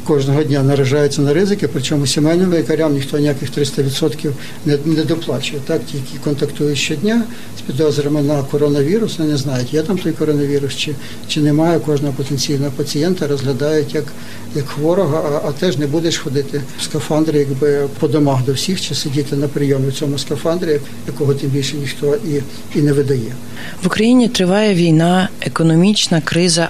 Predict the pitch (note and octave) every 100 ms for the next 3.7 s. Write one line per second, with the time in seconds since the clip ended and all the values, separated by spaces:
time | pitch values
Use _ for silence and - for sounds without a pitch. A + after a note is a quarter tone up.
0 | - D3+ G3 A3+ - - - F#3+ - E3+
1 | C#3+ - C#3+ C3 - D3 E3+ G3+ G3 D3+
2 | - D3+ - D#3+ - D3+ C#3 C3+ C#3+ C3
3 | C3 C3+ C#3 C3 A#2+ -